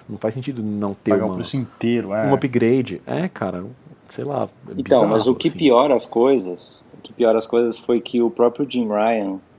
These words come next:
Speaker 3: no ano passado,
Speaker 1: É,
Speaker 3: quando,
Speaker 1: isso
Speaker 3: quando
Speaker 1: piora
Speaker 3: de-,
Speaker 1: sempre.
Speaker 3: logo depois que, que lançou o videogame, ele falou que, que dos jogos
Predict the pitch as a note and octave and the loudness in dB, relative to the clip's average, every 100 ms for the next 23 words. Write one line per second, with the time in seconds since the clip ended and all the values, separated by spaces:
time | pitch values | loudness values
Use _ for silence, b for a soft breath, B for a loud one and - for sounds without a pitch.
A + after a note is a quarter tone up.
0 | _ _ - G#2 G#2 G2+ G2+ G2+ G2+ G#2+ | _ _ -8 -2 0 0 0 2 2 2
1 | B2+ B2+ A2+ - A2 B2 A2 F#2 - _ | 2 0 -2 4 4 4 0 -8 -16 _
2 | _ _ - A#2+ B2+ B2+ - C3 B2+ G2 | _ _ -4 0 2 2 2 -2 0 -2
3 | A2 B2 C3 - - C3+ D3+ F3+ D#3+ D#3 | -2 0 0 0 0 4 4 4 2 0
4 | - C#3 - B2 A#2+ A2+ B2 B2+ A2+ G2+ | 2 -2 0 0 0 0 0 2 0 -2
5 | G2+ G2+ A2 B2+ A2 G#2+ A#2+ - A#2+ A#2+ | -2 0 2 2 2 2 0 2 4 4
6 | C3 C#3 - C#3+ C#3+ C3+ B2 A#2 b b | 4 0 2 4 6 6 2 0 b b
7 | _ - A#2 C#3 C3 C3 B2+ A#2+ A2+ G2+ | _ -10 0 2 6 6 6 4 4 0
8 | - - | -6 -16